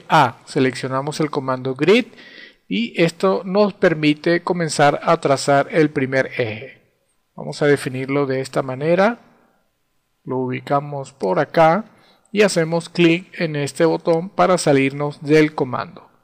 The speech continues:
Vamos a acercarnos y vamos a hacer doble clic en este número uno para cambiarle el nombre y lo vamos a llamar eje A. Hacemos clic en el área libre del dibujo y de esta manera hemos trazado nuestro primer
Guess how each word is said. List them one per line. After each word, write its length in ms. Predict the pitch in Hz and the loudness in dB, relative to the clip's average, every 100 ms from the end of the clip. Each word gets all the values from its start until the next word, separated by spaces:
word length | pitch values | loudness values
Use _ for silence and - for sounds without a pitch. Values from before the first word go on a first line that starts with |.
| _ _ _ _ _ _ _ _ _ _ _ _ _ | _ _ _ _ _ _ _ _ _ _ _ _ _
Vamos 240 | 160 165 | -10 -2
a 40 | |
acercarnos 720 | 190 208 190 - 185 185 208 - | 0 2 2 4 4 4 -4 -2
y 40 | |
vamos 280 | 143 139 151 | -4 -2 -2
a 40 | |
hacer 420 | 151 - 147 151 | -4 0 0 0
doble 380 | 147 185 175 165 | -2 0 2 0
clic 340 | - 156 151 175 | 0 2 2 0
en 200 | 160 139 | -4 -4
este 280 | 131 - | -8 -6
número 400 | 151 151 147 143 | -6 -4 0 2
uno 460 | 143 202 196 208 214 | 2 2 2 -4 0
para 320 | 180 185 180 | 2 4 2
cambiarle 640 | - 135 127 135 139 143 156 | 0 0 2 2 4 2 2
el 180 | 143 143 | -2 2
nombre 460 | 180 185 185 208 | 0 2 2 2
y 140 | 214 180 | 2 0
lo 140 | 170 | 2
vamos 360 | 143 139 156 - | 2 0 -4 -2
a 40 | |
llamar 400 | 147 131 131 135 - | 0 0 0 -2 0
eje 420 | 143 127 147 143 | 0 2 0 -2
A. 240 | - 104 - _ _ _ | -6 -8 -8 _ _ _
Hacemos 460 | 135 - 131 135 | -12 -10 -10 -12
clic 400 | - 147 143 - | -4 -2 -2 -6
en 80 | 160 | -6
el 160 | 143 131 | 0 0
área 260 | 131 135 | 0 0
libre 400 | 135 143 143 143 | 0 0 2 2
del 300 | 143 143 135 | 2 0 0
dibujo 580 | 131 131 160 - 214 220 _ _ _ _ _ _ _ _ _ | 0 0 0 0 -4 -4 _ _ _ _ _ _ _ _ _
y 160 | 180 | 4
de 120 | 202 170 | 8 6
esta 200 | - 175 | 6 2
manera 440 | 147 131 135 160 - | 2 2 4 2 2
hemos 260 | 165 180 | 0 0
trazado 580 | - 160 - 185 180 147 | 0 0 4 4 4 4
nuestro 500 | 139 160 160 170 170 | -2 -6 -4 -4 -2
primer 420 | 147 131 135 135 | -2 -2 0 0